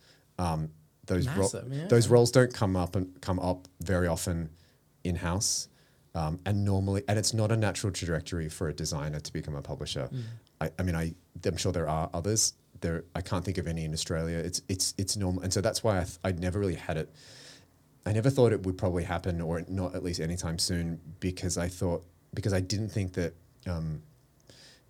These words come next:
Speaker 1: not that people believe in design that much in publishing, or that, but that they support it, or they think that you have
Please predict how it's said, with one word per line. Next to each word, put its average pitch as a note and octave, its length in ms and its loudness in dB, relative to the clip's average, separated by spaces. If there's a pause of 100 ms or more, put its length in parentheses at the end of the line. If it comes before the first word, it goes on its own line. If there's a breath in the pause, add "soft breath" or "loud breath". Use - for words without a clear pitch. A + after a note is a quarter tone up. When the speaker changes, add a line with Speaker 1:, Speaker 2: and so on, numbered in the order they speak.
(340)
Speaker 1:
not A2 160 2
that F2 140 0
people F#2+ 260 0
believe E2 380 -2
in F2 100 -2
design D#2 320 -2
that D2+ 140 -4
much D#2 200 -4
in E2 60 -6
publishing, E2+ 420 -2
or D#2+ 120 -2
that, E2+ 140 -4
but F#2 120 -2
that F2+ 160 -2
they E2+ 80 -2
support E2 480 0
it, E2 100 -2
or F2 120 -2
they E2 140 0
think F2+ 340 -6
that G2 120 0
you E2+ 140 -4
have D#2+ 380 -6